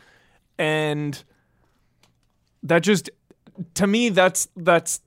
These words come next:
like, the pyramid, right? It's on top, and then that just trickles all the way down. It makes me, it's like video games, too. It makes me care about everything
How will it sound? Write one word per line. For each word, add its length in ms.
like, 260
the 140
pyramid, 440
right? 180
It's 140
on 180
top, 380
and 140
then 100
that 120
just 200
trickles 320
all 140
the 60
way 120
down. 240
It 60
makes 220
me, 160
it's 160
like 100
video 220
games, 220
too. 180
It 40
makes 200
me 80
care 280
about 280
everything 840